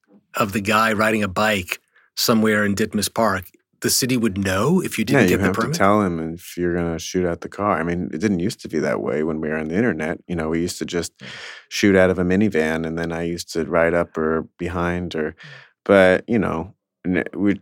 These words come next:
Speaker 2: there's just too many eyes on us now.
Speaker 1: How did you pitch that show when it was an internet show to begin with? Like, the,
Speaker 2: I
Speaker 1: the
Speaker 2: didn't
Speaker 1: s-
Speaker 2: need to pitch it. I just
Speaker 1: No?
Speaker 2: made it.
Speaker 1: You made the first one?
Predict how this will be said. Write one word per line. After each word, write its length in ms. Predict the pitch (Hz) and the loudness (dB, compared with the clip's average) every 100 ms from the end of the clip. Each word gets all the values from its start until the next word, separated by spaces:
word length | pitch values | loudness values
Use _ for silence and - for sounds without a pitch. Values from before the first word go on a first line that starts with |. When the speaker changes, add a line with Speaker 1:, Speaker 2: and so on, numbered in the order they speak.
| - | 0
Speaker 2:
there's 240 | 104 101 92 | 2 2 0
just 200 | 98 - | -6 -2
too 120 | 113 | 0
many 300 | 101 95 95 | 2 4 4
eyes 380 | 92 92 98 98 | 4 4 4 2
on 180 | 90 82 | -2 -2
us 220 | 80 - | -4 -6
now. 380 | 120 71 65 87 - - - | -8 -6 -8 -12 -16 -20 -12
Speaker 1:
How 200 | - 220 | -4 0
did 220 | 302 302 | 0 2
you 80 | 220 | 0
pitch 340 | - 175 - - | 2 0 2 2
that 220 | 123 110 | 2 2
show 480 | - 113 101 92 92 _ _ _ _ _ - | 2 2 2 -2 -8 _ _ _ _ _ 0
when 120 | 127 | 2
it 40 | |
was 120 | 113 110 | 4 4
an 100 | 110 | 2
internet 360 | 107 101 92 | 2 0 0
show 180 | - 95 | 0 -2
to 80 | 92 | -4
begin 320 | 95 101 95 | -6 -4 -4
with? 140 | 90 | 0
Like, 100 | 120 | 0
the, 180 | 120 127 - - - | 0 -4 -6 -8 2
Speaker 2:
I 60 | |
Speaker 1:
the 60 | 110 | 6
Speaker 2:
didn't 160 | 117 | 6
Speaker 1:
s- 60 | 110 | 6
Speaker 2:
need 80 | 147 | 2
to 80 | 90 | -2
pitch 280 | - - - | -2 -4 -2
it. 120 | 60 | -2
I 80 | 78 | 0
just 160 | 220 | 0
Speaker 1:
No? 60 | 82 | 0
Speaker 2:
made 180 | 107 101 | 0 0
it. 200 | 65 - - | -4 -6 -2
Speaker 1:
You 100 | 135 | 2
made 200 | 135 151 | 2 2
the 80 | 147 | 2
first 340 | - 147 - | 2 0 0
one? 280 | 110 160 | -2 -2